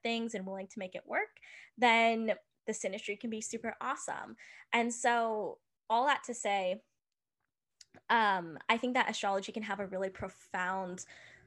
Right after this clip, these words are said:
impact on our relationships and our compatibility, not so much from the sense of saying yes or no, these people will be compatible, but from the sense of saying, "Okay, well, here's what you need to do in order to make this relationship work in the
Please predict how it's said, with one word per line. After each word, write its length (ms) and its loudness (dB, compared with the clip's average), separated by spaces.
impact 580 2
on 580 4
our 220 2
relationships 760 -8
and 160 -6
our 100 -4
compatibility, 920 -4
not 300 0
so 100 -6
much 160 -4
from 120 -6
the 60 -4
sense 320 -4
of 60 -12
saying 420 -6
yes 280 0
or 100 -8
no, 180 -4
these 300 -8
people 280 -12
will 140 -8
be 120 -10
compatible, 720 -4
but 200 -4
from 240 -4
the 80 -4
sense 360 -2
of 100 -10
saying, 500 -8
"Okay, 300 -2
well, 280 0
here's 320 -2
what 200 -4
you 140 -8
need 180 -8
to 100 -16
do 420 -12
in 120 -12
order 280 -6
to 180 -14
make 240 -10
this 180 -12
relationship 640 -8
work 340 -8
in 120 -10
the 120 -10